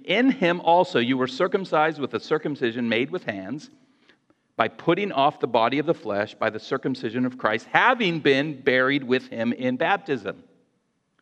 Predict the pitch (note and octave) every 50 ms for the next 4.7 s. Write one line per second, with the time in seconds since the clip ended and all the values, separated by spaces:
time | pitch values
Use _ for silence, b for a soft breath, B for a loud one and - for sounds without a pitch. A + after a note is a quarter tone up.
0 | _ _ _ _ _ _ _ _ - F3 G#3 A#3 - A3+ A3 - G#3 G#3 A3 B3
1 | A#3 - - D#3+ D3 C#3 - D#3+ D#3 D#3+ D#3+ D3+ C#3 D3 C#3+ - - B B B
2 | B B C#3+ D3+ D3+ - - E3 D3+ D3 C#3+ C#3 C#3 D3 C#3+ B B B B -
3 | B2+ B2 A#2+ B2 - - G#3 G3+ - G3 F3+ - F#3 F3 D#3 C#3 E3+ E3 D#3+ D3
4 | D3 C#3+ C3+ C#3+ C#3 C#3 C#3+ C#3 - C3 A2 F2 F#2 D#2